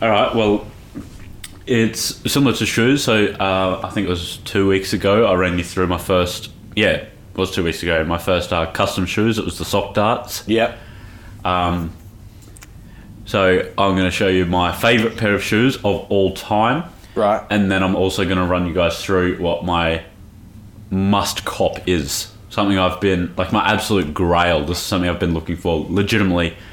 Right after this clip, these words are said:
Speaker 1: for years. Like, I look at least twice a week.
Speaker 2: All right.
Speaker 1: I've been looking for, like, three years.
Speaker 2: Let's get into it.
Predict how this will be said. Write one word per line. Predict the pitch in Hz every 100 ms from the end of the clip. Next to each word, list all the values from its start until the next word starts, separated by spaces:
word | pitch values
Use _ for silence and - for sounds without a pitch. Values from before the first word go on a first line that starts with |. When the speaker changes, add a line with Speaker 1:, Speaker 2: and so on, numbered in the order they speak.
| - - - - -
Speaker 1:
for | - - 95 87 85 78
years. | 92 82 87 80 80 -
Like, | 80 - -
I | 95
look | 98 95
at | -
least | 90 90 -
twice | - 87 -
a | 80
week. | 78 71 - - - - -
Speaker 2:
All | 98
right. | 98 - - -
Speaker 1:
I've | -
been | 95 90
looking | - 78
for, | 82 80
like, | 73 - - -
three | 92 85
years. | 76 73 69 67 - -
Speaker 2:
Let's | 95 -
get | 107
into | 98 113 120
it. | 92